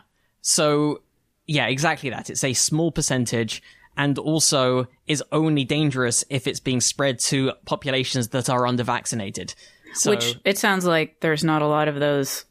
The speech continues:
Speaker 1: Exactly.
Speaker 2: left.
Speaker 1: So the World Health Organization has identified a number of these cases in Nigeria.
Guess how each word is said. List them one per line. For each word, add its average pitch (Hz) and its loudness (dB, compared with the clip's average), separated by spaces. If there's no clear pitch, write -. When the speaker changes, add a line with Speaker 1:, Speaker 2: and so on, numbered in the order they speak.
Speaker 1:
Exactly. 123 -2
Speaker 2:
left. - -2
Speaker 1:
So - -2
the 139 -2
World 185 0
Health 196 0
Organization 127 0
has 127 2
identified 131 0
a 127 2
number 160 2
of 165 -2
these 147 -2
cases 131 0
in 113 2
Nigeria. 120 0